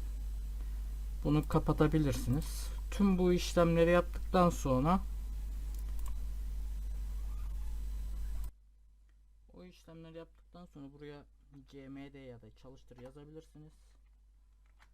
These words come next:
Böyle del sol bir kod var.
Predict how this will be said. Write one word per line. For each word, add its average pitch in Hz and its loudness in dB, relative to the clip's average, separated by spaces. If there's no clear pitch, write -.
Böyle 165 -14
del 151 -14
sol 147 -14
bir 156 -20
kod 160 -14
var. 131 -18